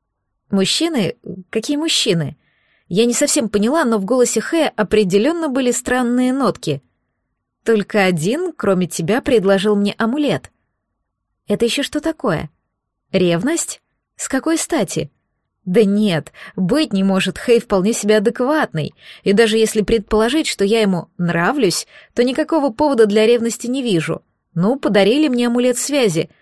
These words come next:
но уж извините, простенький камушек с руной и за подарок считать нельзя. К тому же мне его для дела дали, а не для того, чтобы я звонила поболтать». «И ты взяла?» поинтересовался Хэй, продолжая немного хмуриться.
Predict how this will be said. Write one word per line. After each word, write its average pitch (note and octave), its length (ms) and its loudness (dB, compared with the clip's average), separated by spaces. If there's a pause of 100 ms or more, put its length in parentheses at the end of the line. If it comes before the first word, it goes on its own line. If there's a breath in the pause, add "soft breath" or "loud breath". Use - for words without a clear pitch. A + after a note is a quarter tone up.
(260 soft breath)
но G3+ 160 2
уж A#3+ 220 0
извините, C4 680 -2 (340 soft breath)
простенький A#3+ 520 0
камушек A3 480 0
с - 100 -4
руной A3 420 0 (140)
и G3 100 -2
за F#3+ 140 0
подарок G3+ 420 0
считать B3+ 380 0
нельзя. F3+ 460 0 (480 loud breath)
К - 80 -20
тому C4 300 2
же B3 260 -2
мне B3+ 160 0
его C#4+ 160 0
для D4+ 160 0
дела F#3 260 0
дали, D#3+ 400 -2
а G3+ 100 0
не A3 100 4
для G3 140 4
того, A#3+ 220 0
чтобы G#3 220 -2
я G#3 100 4
звонила G#3 360 2
поболтать». A3 680 -2 (800)
«И G3 160 0
ты G3 140 0
взяла?» F#3+ 420 -2 (460)
поинтересовался A#3 800 2
Хэй, F4 220 0
продолжая A3 540 0
немного A3 500 0
хмуриться. F#3 800 -2